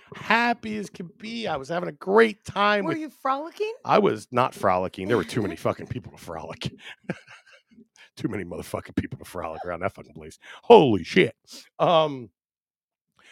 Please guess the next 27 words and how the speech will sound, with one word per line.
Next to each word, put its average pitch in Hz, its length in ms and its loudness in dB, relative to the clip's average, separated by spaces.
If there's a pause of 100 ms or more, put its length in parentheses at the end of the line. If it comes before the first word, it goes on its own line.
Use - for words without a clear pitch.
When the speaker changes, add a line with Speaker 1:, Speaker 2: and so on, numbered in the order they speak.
(100)
Speaker 1:
that's - 140 -6
why 123 140 6
I 101 40 0
kept - 200 -2
the 95 80 -10
store 113 240 0
open 104 160 -2
until 87 180 -6
one 87 160 -8
thirty. 113 360 -2 (120)
<laughs> - 120 -12
Um, 151 420 2 (1160)
so, 165 360 8 (240)
um, 104 500 6 (160)
Speaker 2:
A 254 60 -14
lot 196 280 -12
of 185 120 -18
people 185 340 -20
for 190 60 -20
you. 185 240 -18 (200)
Speaker 1:
yeah, - 220 -8 (160)
it 104 80 -4
was 85 140 -2
a 80 40 -10
lot 73 100 -10
of 76 60 -14
people. - 220 -16